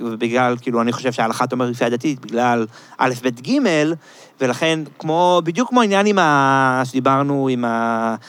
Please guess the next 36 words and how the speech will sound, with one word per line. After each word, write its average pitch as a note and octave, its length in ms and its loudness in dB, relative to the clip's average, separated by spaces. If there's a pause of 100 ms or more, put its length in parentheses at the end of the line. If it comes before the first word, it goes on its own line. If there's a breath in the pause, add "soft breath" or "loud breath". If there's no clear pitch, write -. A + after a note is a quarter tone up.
(280 loud breath)
על A#2 160 -2
ה-, A2 60 -2
כאילו, A2 280 0
על, A2 100 0
על A2 300 -2
התג G#2+ 480 -2
מחיר, D#3+ 440 -2 (260 loud breath)
שכאילו, A#2+ 600 0
אולי C3+ 200 0
זו C3 100 0
לא C3+ 160 4
הנטייה C#3 440 0
שלי, E3+ 340 0
אבל A#2+ 140 0
אני A2+ 120 -6
צריך, A#2 200 -8
כאילו, B2+ 180 0
להתגבר A#2 440 -2
עליה, A#3 160 2 (340)
אותו F#3 180 2
דבר G3+ 220 4
גם F#3+ 140 2
עם E3 60 -2
הפרדת C#3+ 360 0
דת C3+ 180 0
ומדינה. A2 420 0 (520 loud breath)
כאילו, B2+ 220 2
אני C#3 100 2
חושב, D#3+ 500 0
כמו C3 640 0
לייבוביץ', C3+ 540 2
ש-, - 120 -6
שה-, G#2+ 260 -4 (420 loud breath)
שההפרדת A2 680 -2
דת C3+ 180 0
ומדינה, C3 580 2